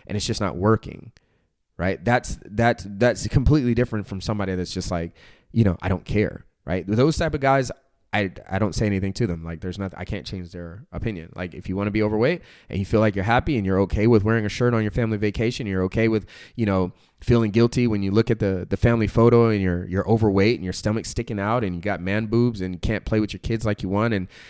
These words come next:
like, you're not holding that standard, standard by, hey, do you, right? This is for those guys that, like, understand that, hey, there is a standard that I need to be upholding. Like, there is one, right? And guys, if that is you, if you're trying to uphold this standard, but you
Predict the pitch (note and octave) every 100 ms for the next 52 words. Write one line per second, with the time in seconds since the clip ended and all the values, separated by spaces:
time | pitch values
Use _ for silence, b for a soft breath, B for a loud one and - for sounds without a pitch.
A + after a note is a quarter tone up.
0 | B G2 G2+ G2 G#2+ - B2 A#2 G#2 E2+
1 | - A#2+ D3 D#3 - - - - C#3+ E3
2 | A#2 G2+ F#2+ F#2+ A2+ D#2 - _ _ F2
3 | A#2+ B2+ E2 - _ _ _ _ - F#2
4 | G2+ b b - A2 A2 B2+ - A2+ A2
5 | G#2 G2+ G2+ G2 F#2 F2+ F2+ - b b
6 | - F#2+ F#2 - - A#2+ G#2+ - G2+ G2+
7 | F#2 E2 G2+ A2+ F#2 E2+ A2 G#2+ G#2+ C3
8 | A#2+ - A2 G#2 F#2+ F#2+ F#2 F#2+ F2+ -
9 | - F#2 E2+ - D2+ G2 G#2+ _ F#2 G2+
10 | G#2+ - G#2+ F#2+ D2+ C#2+ - F2 F#2+ -
11 | B B _ A#2 G#2+ G#2+ G2 - G#2+ -
12 | B2 C#3+ G#2 F#2+ F2 F#2 A#2+ A#2 - C3+
13 | D3 C#3 B2 - G#2+ G2+ A2+ G#2+ F#2+ -
14 | F#2 F#2 F2 - F#2